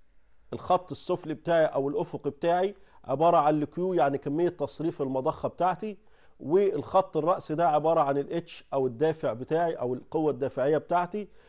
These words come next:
والمنحنيات، المنحنى الاولاني دوت بسميه لي كفاءة المضخة، والمنحنى التاني اللي هو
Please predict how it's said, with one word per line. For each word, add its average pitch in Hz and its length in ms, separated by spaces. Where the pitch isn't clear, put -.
والمنحنيات، 180 1300
المنحنى 156 500
الاولاني 156 400
دوت 156 300
بسميه 151 500
لي 131 140
كفاءة 139 540
المضخة، 147 560
والمنحنى 170 800
التاني 156 580
اللي 131 160
هو 147 280